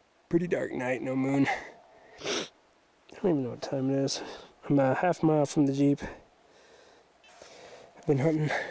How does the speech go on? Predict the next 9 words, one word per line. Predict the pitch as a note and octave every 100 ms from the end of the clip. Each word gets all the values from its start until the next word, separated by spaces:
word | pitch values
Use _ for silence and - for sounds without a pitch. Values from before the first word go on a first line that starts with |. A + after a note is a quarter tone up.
| - - - - - - - - _ _
for, | - D#3+ D3
uh, | C#3+ C#3 - - - - _ _ _ _ _ -
two | F3
hours. | G3+ E3+ - - - -
<laughs> | - - - - - - - - _ _ _ - - C3+ - - - - - _ _ _ _ -
I |
love | D3 C#3 B2+ B2
Colorado. | - C3 D#3+ D#3 - - - - - - - - - _ _ _ -
Um, | C#3 B2 A#2+